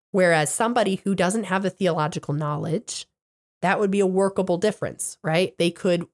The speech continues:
work on that. They could grow. And just as my husband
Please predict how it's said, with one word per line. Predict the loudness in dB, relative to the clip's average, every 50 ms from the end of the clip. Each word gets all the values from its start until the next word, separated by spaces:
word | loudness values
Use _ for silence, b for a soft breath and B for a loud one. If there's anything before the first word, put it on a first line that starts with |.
| _ -8
work | -6 -2 0 2 2 2 0 -4 -6 -4
on | -4 -4 -4 -4 -8
that. | -8 -10 -10 -8 -6
They | -6 -4
could | -4 -4 -6 -6 -4
grow. | -2 0 2 2 0 0 -4 -6
And | -6 -4 -4
just | -4 -4 -4 -6
as | -8 -8 -8 -4
my | 0 0 0 2
husband | 0 0 0 -2 -4 -4 -4 -4 -4